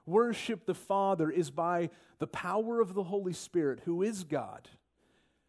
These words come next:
and in the truth that is me." Which again takes us back to the truth of the gospel and what Jesus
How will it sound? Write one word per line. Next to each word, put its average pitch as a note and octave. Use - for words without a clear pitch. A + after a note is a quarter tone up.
and E3+
in A#3
the D#3+
truth A3
that C#3+
is F3
me." C3+
Which A2
again C3+
takes E3
us D3+
back D3
to C#3+
the D3
truth F#3
of C#3
the -
gospel D3
and C3
what C3
Jesus F3